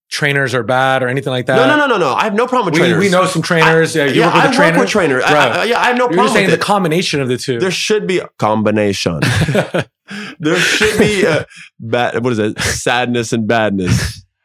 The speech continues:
Speaker 2: combination. Yeah, no, there should be a healthy balance
Speaker 1: Yeah.
Speaker 2: of, uh, of you being in the gym by yourself. There's something different about you having the ball in your hands with nobody rebounding you, telling you what to do.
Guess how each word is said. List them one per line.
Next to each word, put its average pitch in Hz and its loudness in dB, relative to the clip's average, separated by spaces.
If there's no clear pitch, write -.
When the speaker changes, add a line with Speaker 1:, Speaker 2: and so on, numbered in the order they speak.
Speaker 2:
combination. 120 -2
Yeah, 131 -4
no, 135 -4
there 156 -2
should 175 -4
be 180 -4
a 139 -2
healthy 147 -4
balance 117 -4
Speaker 1:
Yeah. 117 -2
Speaker 2:
of, 113 -2
uh, 95 -4
of 143 -4
you 170 -2
being 156 -2
in 143 0
the 127 -2
gym 117 -2
by 104 0
yourself. 95 -8
There's 120 -2
something 151 -4
different 123 -4
about 101 -4
you 113 -4
having 120 -2
the 120 -4
ball 95 -4
in 104 -4
your 110 -4
hands 92 -6
with 92 -8
nobody 113 -2
rebounding 101 -4
you, 95 -6
telling 101 -6
you 104 -4
what 104 -4
to 110 -6
do. 87 -8